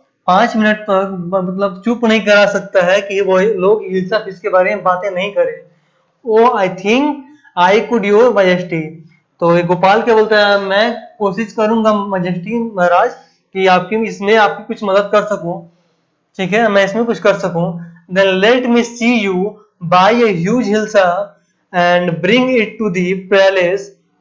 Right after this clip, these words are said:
without anyone asking you a word about it।" तो राजा उसके पास शर्त क्या रखते हैं कि ठीक है, जब तुम ऐसा कर सकते हो तो एक काम करो, तुम एक huge यानी बहुत बड़ा हिल्सा फिश खरीद के market से लाओ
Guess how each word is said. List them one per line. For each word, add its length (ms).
without 420
anyone 280
asking 380
you 80
a 140
word 200
about 360
it।" 80
तो 80
राजा 380
उसके 220
पास 200
शर्त 300
क्या 180
रखते 300
हैं 360
कि 260
ठीक 200
है, 100
जब 180
तुम 100
ऐसा 160
कर 200
सकते 240
हो 60
तो 80
एक 140
काम 200
करो, 440
तुम 140
एक 180
huge 300
यानी 240
बहुत 240
बड़ा 300
हिल्सा 340
फिश 300
खरीद 180
के 120
market 480
से 60
लाओ 480